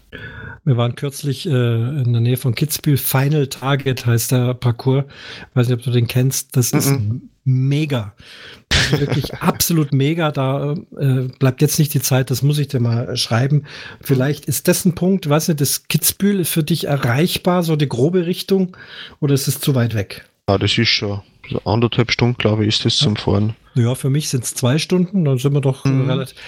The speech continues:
Speaker 1: aber ich sag dir, das lohnt sich, äh, kann's jetzt nicht aus-, ausschmücken. Ähm, dreißig Stationen, zweihundert Tiere. Das heißt, an jeder Station stehen unheimlich viele Tiere, die meisten als Attrappe.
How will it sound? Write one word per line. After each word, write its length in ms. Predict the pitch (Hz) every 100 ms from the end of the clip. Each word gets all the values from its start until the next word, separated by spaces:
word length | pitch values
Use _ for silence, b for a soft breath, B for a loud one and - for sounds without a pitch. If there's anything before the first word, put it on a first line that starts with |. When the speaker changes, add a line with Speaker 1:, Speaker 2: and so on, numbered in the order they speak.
| B -
Speaker 1:
aber 160 | 139
ich 60 | 135
sag 200 | 147 -
dir, 80 | 135
das 180 | 143 139
lohnt 240 | 131 147
sich, 340 | 147 139 - 139
äh, 180 | 123 117
kann's 200 | 151 143
jetzt 180 | 120 143
nicht 120 | 131
aus-, 480 | 135 131 - - -
ausschmücken. 680 | 120 135 - 131 143 127 B B B B B
Ähm, 560 | 131 127 120 120 117 120 _ _ _ _ _ -
dreißig 500 | 117 143 160 - 151
Stationen, 680 | - 135 - 139 151 156 147
zweihundert 840 | - 131 147 214 196 180 170 -
Tiere. 480 | - 214 175 117 220 B B B B B B
Das 160 | 139 131
heißt, 160 | 135
an 80 | 139
jeder 200 | 127 180
Station 380 | - 151 - 156
stehen 260 | - 147 - -
unheimlich 680 | 254 226 - 175 175 147
viele 260 | - 196 151
Tiere, 320 | - 139 165
die 120 | 147
meisten 360 | 117 147 - 139
als 140 | 120
Attrappe. 540 | 123 - 135 - 214